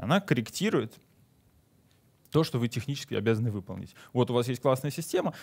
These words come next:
но жизнь говорит вам: «Э, не совсем так». Вот. Но что, если вы говорите жизни: «Э, не совсем так»? Как вы можете заметить, это иконки номер один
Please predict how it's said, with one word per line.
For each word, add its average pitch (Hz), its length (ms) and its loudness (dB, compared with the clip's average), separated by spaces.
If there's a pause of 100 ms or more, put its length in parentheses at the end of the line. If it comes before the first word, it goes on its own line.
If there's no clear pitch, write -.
(120)
но 151 160 6
жизнь 196 400 2
говорит 143 340 4
вам: 139 200 2 (340)
«Э, 165 280 2
не 160 120 -2
совсем 120 340 -8
так». - 240 -14 (320)
Вот. 98 320 2 (120)
Но 117 180 6
что, - 180 6
если 196 300 8
вы 190 220 10
говорите 113 380 8
жизни: 127 480 4 (200)
«Э, 165 480 4
не 139 160 2
совсем 127 320 0
так»? - 260 -2 (2250)
Как 190 140 10
вы 202 100 8
можете 196 240 4
заметить, 214 360 6
это 208 240 8 (160)
иконки 156 640 6
номер 147 280 8
один 247 420 6